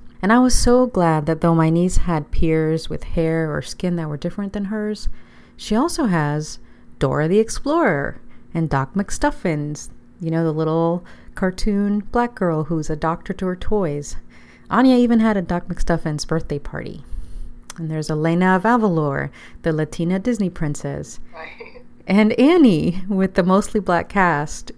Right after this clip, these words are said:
Speaker 1: and that Anya loves Annie. <laughs> She loves the soundtrack and she loves the movie. And I see what a difference it makes in her life, and it makes me so happy.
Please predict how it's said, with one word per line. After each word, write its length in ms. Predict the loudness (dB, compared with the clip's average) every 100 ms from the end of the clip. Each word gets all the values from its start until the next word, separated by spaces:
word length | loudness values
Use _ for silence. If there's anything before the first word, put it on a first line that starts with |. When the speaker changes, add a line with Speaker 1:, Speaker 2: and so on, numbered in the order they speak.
| -10
Speaker 1:
and 160 | -4 -2
that 200 | -2 -6 -14 -16 -18 -4
Anya 280 | 0 0 0
loves 540 | 0 0 0 -4 -8 -10
Annie. 420 | -10 -10 -8 10 12 12
<laughs> 180 | 8 -4
She 160 | -4 -4
loves 360 | 2 2 4
the 60 | 0
soundtrack 760 | 2 2 2 0 0 0 0
and 100 | -6
she 80 | -6
loves 300 | -4 -4 -4
the 80 | -4
movie. 500 | -4 -2 -2 -4 -6 -10 -20 -20 -10
And 120 | -2
I 80 | 2
see 200 | 4 4
what 160 | 4 2
a 60 |
difference 560 | 2 -2 0 -4 -2 -4
it 80 | -4
makes 320 | -4 -4 -6
in 80 | -4
her 120 | -2
life, 320 | -2 -4 -6
and 80 | -8
it 60 |
makes 320 | -4 -2 -2 -4
me 100 | -6
so 240 | -4 -4
happy. 540 | -2 -4 -2 -4 -6